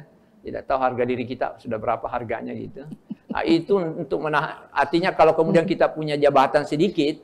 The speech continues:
dan yang menghina kita, yang membuat kita marah itu a-, agak rendah sedikit, itu gampang sekali kita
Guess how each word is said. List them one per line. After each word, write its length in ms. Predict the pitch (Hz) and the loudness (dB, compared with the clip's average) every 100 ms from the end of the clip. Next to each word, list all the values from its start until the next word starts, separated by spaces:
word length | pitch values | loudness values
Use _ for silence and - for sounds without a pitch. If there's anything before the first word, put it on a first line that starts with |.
| _ _ _ - | _ _ _ -6
dan 320 | 151 147 147 | 2 4 4
yang 240 | 147 147 | 0 0
menghina 480 | 151 151 139 151 147 | -2 -4 0 0 2
kita, 460 | 139 147 - 143 135 | 0 -2 2 4 4
yang 160 | 143 | 0
membuat 320 | 143 143 139 143 | -2 0 0 0
kita 240 | 131 139 | 0 0
marah 240 | 139 139 | 2 2
itu 320 | 139 135 139 - | 2 0 0 2
a-, 240 | 139 139 | 2 2
agak 240 | 143 139 - | 0 0 2
rendah 300 | 147 143 143 | 2 2 0
sedikit, 400 | 165 170 175 147 | 2 0 0 -2
itu 240 | 139 175 | -2 2
gampang 320 | 147 131 147 | 2 4 2
sekali 320 | 151 147 160 | 4 2 4
kita 400 | 156 147 151 - | 2 2 0 0